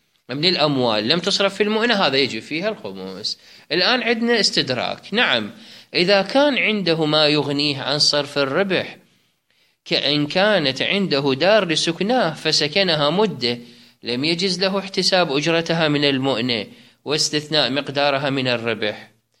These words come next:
يعني إذا شخص هو عنده دار مشتريها، مشتريها من أموال مخمسة أو من أموال ما متعلق بها خمس وسكن بيها، سكن بيها لغرض المؤنة،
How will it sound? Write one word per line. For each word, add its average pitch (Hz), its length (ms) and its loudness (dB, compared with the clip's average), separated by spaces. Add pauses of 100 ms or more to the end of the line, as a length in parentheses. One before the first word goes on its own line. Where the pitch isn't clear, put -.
(220)
يعني 127 260 0
إذا 131 220 0
شخص 165 600 -2 (640)
هو 151 140 4
عنده 160 320 2
دار 147 380 2
مشتريها، 151 720 -2 (1500)
مشتريها 208 440 2
من 160 180 2
أموال 147 380 2
مخمسة 202 720 2
أو 139 220 2
من 139 140 2
أموال 135 300 2
ما 147 120 2
متعلق 170 380 0
بها 170 220 0
خمس 185 360 2
وسكن 165 460 2
بيها، 101 340 -10 (800)
سكن 147 440 0
بيها 127 260 2
لغرض 185 360 4
المؤنة، 113 520 2